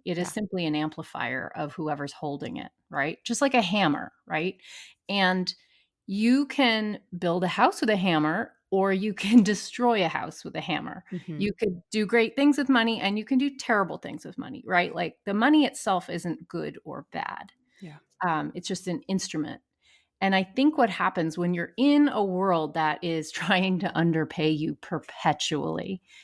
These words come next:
Speaker 2: Mm-hmm.
Speaker 1: and, like, "Oh, we don't have budget for that, blah, blah, blah." I mean,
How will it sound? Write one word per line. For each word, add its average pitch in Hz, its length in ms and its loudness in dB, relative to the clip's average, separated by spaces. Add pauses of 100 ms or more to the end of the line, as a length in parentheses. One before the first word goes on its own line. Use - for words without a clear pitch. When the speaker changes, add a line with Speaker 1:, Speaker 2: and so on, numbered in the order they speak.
(100)
Speaker 2:
Mm-hmm. 151 140 -8
Speaker 1:
and, 147 400 0 (100)
like, 147 220 -4 (100)
"Oh, 226 180 4
we 214 180 -2
don't 208 180 -2
have 180 220 -8
budget 175 320 -8
for 180 140 -16
that, - 340 -12
blah, 175 120 -8
blah, 165 140 -10
blah." - 260 -10
I 175 40 -8
mean, 156 260 0